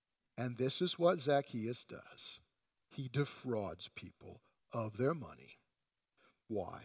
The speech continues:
Because he can, and because he wants to, and because nobody can stop him. In fact, the Roman government, the most powerful military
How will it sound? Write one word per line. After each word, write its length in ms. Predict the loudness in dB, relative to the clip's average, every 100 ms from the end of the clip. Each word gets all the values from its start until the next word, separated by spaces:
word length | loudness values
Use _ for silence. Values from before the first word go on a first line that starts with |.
| -8
Because 240 | -4 2 2
he 80 | 0
can, 480 | -4 -2 -2 -4 -10 _ _ _ _ -20 _ 0
and 80 |
because 240 | 4 4 4
he 80 | 4
wants 280 | 4 2 2
to, 260 | 0 0 -4 _ _
and 100 | 2
because 300 | 4 6 6
nobody 480 | 6 2 2 6 4
can 160 | 2 -4
stop 280 | -2 -2 0
him. 160 | 0
In 140 | 0 4
fact, 280 | 4 6
the 100 | 8
Roman 340 | 10 10 8 10
government, 400 | 10 8 6 4
the 60 |
most 180 | 4 2
powerful 380 | 2 2 2 0
military 480 | 2 2 2 4